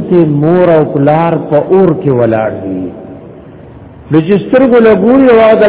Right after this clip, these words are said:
مور او د پلار نافرمانه دی، نو چې سترګې پټې شي، بیا به څه وکړي؟ نو د هغې وجه دا وي چې تا قرضه یوړه، بس اور کې به پې سوځې کې. ابو داود شریف کې یو حدیث راغلی، نبی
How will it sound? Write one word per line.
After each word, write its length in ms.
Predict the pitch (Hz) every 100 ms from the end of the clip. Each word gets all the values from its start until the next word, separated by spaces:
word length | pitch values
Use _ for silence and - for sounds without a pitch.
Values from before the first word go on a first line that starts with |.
| 202
مور 160 | 220 214
او 100 | 208
د 80 | 185
پلار 240 | 185 202 196
نافرمانه 720 | 185 175 160 160 170 175 151
دی، 180 | 123 101 - - - - - - - - -
نو 60 | 147
چې 140 | 170 175
سترګې 340 | 226 220 208
پټې 320 | 175 254 - 202
شي، 100 | 208
بیا 200 | 196 208
به 120 | 208
څه 120 | 180 151
وکړي؟ 340 | 127 117 - - - - - - - - - - - -
نو 80 | 131
د 60 | 139
هغې 300 | 151 156 180
وجه 300 | 180 185 180
دا 160 | 175 190
وي 120 | 208 190 - -
چې 80 | 156 147
تا 140 | 170 185 180
قرضه 500 | - 165 160 151 180
یوړه، 400 | 190 208 208 202 175 - - -
بس 160 | 156 -
اور 140 | 185
کې 180 | 170 165
به 120 | 147
پې 160 | 143 139
سوځې 500 | - 127 113 110 107 87
کې. 160 | 107 87 90 85 - - - - - - - - - - -
ابو 200 | 127 143
داود 300 | 147 160 175 175
شریف 240 | 165 180 -
کې 80 |
یو 120 | 170 151
حدیث 400 | 151 208 190 143
راغلی، 460 | 131 127 139 131 117 - - - - 127
نبی 180 | 143